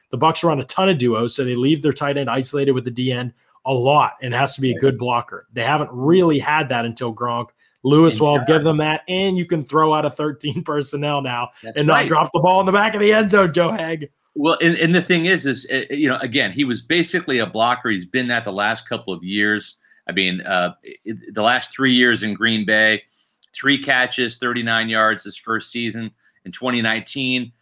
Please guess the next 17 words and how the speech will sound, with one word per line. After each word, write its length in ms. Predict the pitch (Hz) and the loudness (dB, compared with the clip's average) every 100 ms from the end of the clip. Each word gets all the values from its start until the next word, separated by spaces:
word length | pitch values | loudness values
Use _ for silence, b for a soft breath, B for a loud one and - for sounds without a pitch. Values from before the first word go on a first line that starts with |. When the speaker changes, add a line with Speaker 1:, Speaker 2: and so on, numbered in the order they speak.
| _ _ | _ _
Speaker 2:
he 60 | |
had 80 | 110 | -6
fifteen 420 | - 147 - 151 | -2 -2 -2 -4
catches, 500 | 127 143 131 131 123 | -2 0 0 -2 -4
a 40 | 120 | -2
hundred 240 | 123 120 | -4 -6
fifty-six 540 | 127 - 117 - - - | -8 -10 -10 -8 -8 -2
yards, 360 | 117 117 117 | 2 0 -2
ten-yard 440 | - 127 117 110 110 | -8 -6 0 0 2
average, 340 | 110 107 107 | 0 -2 -8
and 120 | 104 | -8
a 40 | 98 | -6
touchdown. 480 | 117 110 - 107 | -6 -6 -6 -4
Last 340 | 101 113 117 - | -2 -2 -4 -4
year, 140 | 113 | -4
ten 280 | - 143 143 | -2 -4 -2
catches, 560 | 135 123 117 120 110 | 0 0 0 -6 -8